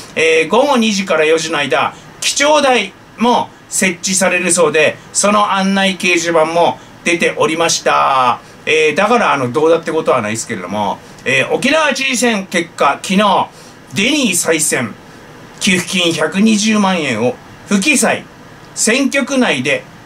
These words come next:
香典、花代、選挙期間中のポスティング、ボランティア募集、禁止されてるのに。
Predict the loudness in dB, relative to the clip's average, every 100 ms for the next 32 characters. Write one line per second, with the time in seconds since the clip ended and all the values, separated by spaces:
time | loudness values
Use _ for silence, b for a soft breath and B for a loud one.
0 | -20 -20 -4 2 4 4 4 0 0 -8
1 | -20 -20 -20 -20 -6 0 2 2 2 2
2 | 0 -2 -8 -20 -20 -20 -20 -20 -8 -2
3 | 0 0 0 -2 0 0 0 0 0 -2
4 | -6 -20 -6 0 2 0 -2 0 2 4
5 | 2 0 -10 -20 -20 0 2 4 2 0
6 | 0 0 0 0 0 0 -2 -6 -18 -4
7 | 0 2 2 0 -2 -4 -6